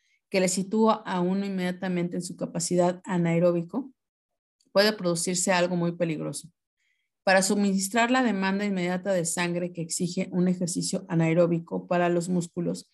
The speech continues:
que más lo necesitan, el cuerpo extrae sangre de órganos críticos como el hígado y los riñones. Como resultado de ello, estos órganos pierden una gran cantidad de oxígeno,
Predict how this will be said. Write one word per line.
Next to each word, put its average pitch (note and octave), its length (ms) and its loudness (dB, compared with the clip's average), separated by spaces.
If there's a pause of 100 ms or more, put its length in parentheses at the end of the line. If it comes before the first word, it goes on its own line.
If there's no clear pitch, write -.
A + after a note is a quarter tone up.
(500)
que F#3 140 4
más F#3 320 2
lo F#3+ 80 2
necesitan, F3 720 -2
el F3+ 180 -2
cuerpo F#3+ 320 0
extrae F#3 420 0
sangre F#3 520 0
de F3+ 80 2
órganos F3 440 -2
críticos F3 600 -4
como E3 400 0
el E3 200 0
hígado F3+ 520 2
y F#3+ 80 -2
los E3+ 180 2
riñones. F#3 560 -4 (500)
Como G3 220 2
resultado A#3 600 2
de F#3 180 2
ello, F#3+ 280 -2
estos G#3+ 340 -4
órganos F#3+ 440 2
pierden F#3+ 380 2
una F#3 180 2
gran F3 240 2
cantidad F3+ 400 0
de F3 80 -2
oxígeno, F#3 640 -2